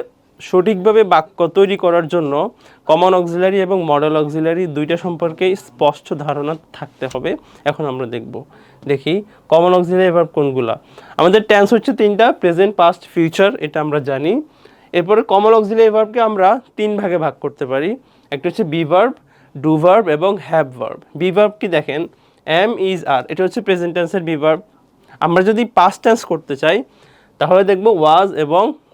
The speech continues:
were। আচ্ছা, এখানে ফিউচারে কিছু be verb দেয়া আছে, এগুলো আসলে basically ফিউচারের be verb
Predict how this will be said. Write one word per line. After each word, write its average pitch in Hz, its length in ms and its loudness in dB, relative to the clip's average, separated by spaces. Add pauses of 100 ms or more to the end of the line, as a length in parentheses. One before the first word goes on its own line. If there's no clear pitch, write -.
(120)
were। 127 300 -4 (460)
আচ্ছা, - 220 -12 (520)
এখানে 226 280 2
ফিউচারে 240 420 0
কিছু 240 240 -4
be 190 160 -2
verb 208 220 2
দেয়া 202 200 4
আছে, 156 200 -6
এগুলো 220 220 0
আসলে 233 200 -2 (100)
basically 226 400 -4
ফিউচারের 208 400 -2
be 185 60 -4 (100)
verb 185 180 2